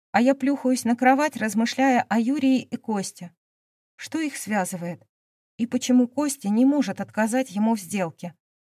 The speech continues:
Ведь даже мне понятно, что Романова хотят обмануть.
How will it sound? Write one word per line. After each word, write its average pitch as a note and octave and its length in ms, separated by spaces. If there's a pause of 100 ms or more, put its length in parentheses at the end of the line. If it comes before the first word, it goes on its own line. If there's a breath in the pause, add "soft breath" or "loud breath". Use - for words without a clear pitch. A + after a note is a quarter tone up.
(200)
Ведь A3 180
даже C#4 280
мне D#4 240
понятно, G#3+ 560
что - 180
Романова G#3+ 500
хотят - 400
обмануть. A#3 600